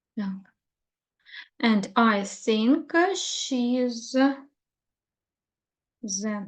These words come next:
best sister in the world. Е, і я думаю, що вона найкраща сестра у світі.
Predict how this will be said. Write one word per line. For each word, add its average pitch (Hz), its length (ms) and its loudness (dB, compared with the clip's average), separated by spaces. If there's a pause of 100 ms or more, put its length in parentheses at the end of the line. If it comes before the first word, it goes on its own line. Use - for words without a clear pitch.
best 202 580 -8 (2750)
sister 285 600 2 (180)
in 220 180 6
the 220 120 2
world. 190 340 -2 (800)
Е, 208 380 -4
і 233 120 6
я 208 160 2
думаю, 254 320 4
що 285 180 -2
вона 220 180 2
найкраща 196 480 -4
сестра 196 500 -4
у 190 40 -4
світі. - 560 -8